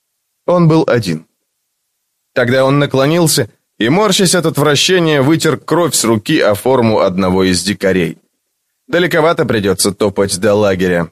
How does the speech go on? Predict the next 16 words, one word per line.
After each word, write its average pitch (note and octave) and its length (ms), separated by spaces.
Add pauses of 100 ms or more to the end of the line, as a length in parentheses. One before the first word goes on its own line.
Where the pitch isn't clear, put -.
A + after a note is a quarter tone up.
подумал F#2+ 480
он B2 280 (100)
и G#2 120
рассеянно F3 640
бросил D#3 440
испачканную B2+ 880
кровью G2+ 460
тряпку E2+ 680
на G2+ 240
землю. D#2+ 440 (800)
«Да, F#2+ 480 (160)
сегодня F3+ 480
явно F3+ 280
не G#2 180
его F2+ 160
день». E2 340